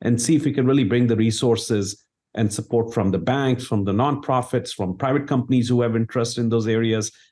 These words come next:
to really support the technology push into those regions. But we need those proof points in these countries. So our first work with Roger is really working with the ministries, but also we're working with, uh, cities and where in the infrastructure is already available,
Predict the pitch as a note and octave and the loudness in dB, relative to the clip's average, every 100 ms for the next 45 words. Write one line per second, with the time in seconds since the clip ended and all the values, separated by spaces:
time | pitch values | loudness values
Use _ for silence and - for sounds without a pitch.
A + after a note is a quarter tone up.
0 | _ A#2+ C3+ D3 - - C3+ B2 B2+ - | _ 0 2 2 0 -2 -2 0 0 -2
1 | A#2+ A2+ A2 G#2+ A#2 A2 - A2 - - | -2 0 0 0 0 0 0 -2 -4 -4
2 | A#2 G2+ A2 G2+ G#2 G2+ F#2+ G2 F#2+ A3+ | -2 0 0 2 0 0 -2 0 0 -2
3 | - - _ _ _ _ B2+ A#2+ A#2+ B2+ | -4 -10 _ _ _ _ -2 0 2 4
4 | D3 D#3 D3+ A#2+ - C#3+ C#3+ A#2 F2+ F#2+ | 4 2 0 -2 -2 -2 0 -2 -4 -4
5 | G#2+ G2 G2+ - G2+ G2 - - A2 A2+ | -2 -2 -2 -2 -4 -4 -8 -4 0 -2
6 | - - C#3 C3+ - - _ _ - - | -4 -4 -2 -2 -6 -16 _ _ -10 -2
7 | G#2+ A#2+ B2 B2 A2 B2 A#2+ B2 A2+ A#2+ | 2 2 2 0 0 0 2 2 2 2
8 | D3+ C#3+ B2 B2 C#3+ C#3 C3 C3 D3 - | 2 4 2 2 0 2 0 0 -2 -2
9 | F3+ B2+ B2+ C3+ C3+ B2+ B2+ A#2 A#2+ C3 | -2 0 -2 0 0 2 2 0 0 0
10 | A#2+ B2 G#2 _ _ _ _ A2 F#2 - | 0 -2 -4 _ _ _ _ -4 -2 -2
11 | - C#3+ C#3+ C#3 C3 A2 B2 B2 A#2+ - | 0 2 4 4 2 2 2 2 2 0
12 | A#2+ B2 A#2 C3 - A#2+ A2+ A2 A2 A#2+ | 2 2 0 -4 -4 -2 0 2 2 2
13 | G#2 G#2+ E3 A#3 | 2 2 0 -4